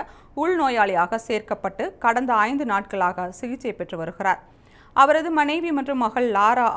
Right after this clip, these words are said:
ஆகியோர் மருத்துவமனையில் தங்கி வேதியராஜை கவனித்து வந்துள்ள நிலையில்,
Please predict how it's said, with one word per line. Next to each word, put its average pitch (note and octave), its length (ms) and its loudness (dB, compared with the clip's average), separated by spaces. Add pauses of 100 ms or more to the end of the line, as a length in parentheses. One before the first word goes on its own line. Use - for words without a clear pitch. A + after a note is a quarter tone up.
ஆகியோர் A3 340 -2
மருத்துவமனையில் G#3 880 -2
தங்கி G3+ 340 -6
வேதியராஜை F#3+ 800 -2
கவனித்து G3 360 -8
வந்துள்ள F3 360 -6
நிலையில், F3+ 420 -6